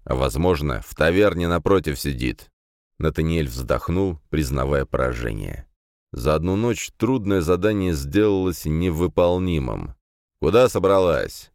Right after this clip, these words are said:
Элайт, отошедшая от стойла, обернулась. «Есть хочу!» —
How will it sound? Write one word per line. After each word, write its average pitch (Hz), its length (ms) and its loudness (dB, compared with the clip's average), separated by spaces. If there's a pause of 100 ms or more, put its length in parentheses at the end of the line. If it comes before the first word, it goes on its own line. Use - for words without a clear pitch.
(180)
Элайт, 82 520 0 (120)
отошедшая 76 560 0
от - 80 -8
стойла, 78 360 0
обернулась. 67 680 -4 (600)
«Есть 190 340 2
хочу!» — 127 500 2